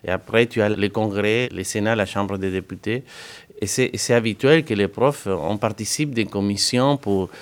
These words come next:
pour refaire les lois. Et j'ai eu la chance de participer, euh, comme, euh,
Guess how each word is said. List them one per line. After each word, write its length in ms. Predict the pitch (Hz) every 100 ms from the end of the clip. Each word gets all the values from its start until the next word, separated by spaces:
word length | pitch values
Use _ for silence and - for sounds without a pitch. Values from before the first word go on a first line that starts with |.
| - -
pour 180 | 104 95
refaire 340 | 95 - 104
les 140 | 107 101
lois. 680 | 98 104 110 123 131 127 104
Et 400 | 92 92 90 87
j'ai 300 | 98 101 110
eu 40 |
la 160 | 113 110
chance 300 | 107 127 127
de 100 | 110
participer, 880 | - 95 104 92 - 98 113 117 113
euh, 400 | 107 95 90 87 85 - - - - -
comme, 300 | 107 98 95
euh, 120 | 87